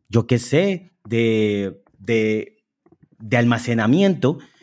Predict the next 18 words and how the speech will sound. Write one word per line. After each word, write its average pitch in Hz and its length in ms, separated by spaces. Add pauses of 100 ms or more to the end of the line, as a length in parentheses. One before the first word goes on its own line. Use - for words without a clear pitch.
en 117 140
una 139 200
nube, 151 640
más 123 280
puedo 139 240
tener 131 280
otro 139 260
servicio 131 760 (220)
para 117 440
colocar 117 400
mis 123 200
cargas 123 340
de 120 100
trabajos 110 600
en 110 160
otra 107 220
nube. 196 300 (560)
Y, 190 480